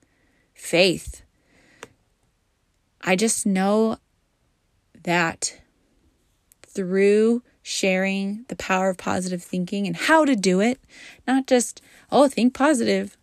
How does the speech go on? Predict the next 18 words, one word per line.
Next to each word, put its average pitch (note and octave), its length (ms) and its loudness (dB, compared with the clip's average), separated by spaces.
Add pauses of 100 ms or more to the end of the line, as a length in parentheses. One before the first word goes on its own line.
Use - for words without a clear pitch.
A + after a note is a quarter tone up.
(120)
good G3+ 180 -4
vibes A#3+ 280 0
only." A3 800 4
<laughs> - 120 -20
No, - 280 0
it's - 140 -12
not F#3 160 2
about F3+ 200 -2
that. - 160 -12 (380)
It's - 220 -14
about - 240 -4
understanding G3+ 920 0 (920)
how F3+ 500 0 (300)
you A3+ 480 0
can G3 200 -4
take F3 380 -4
your E3+ 200 -4
own F3+ 500 -2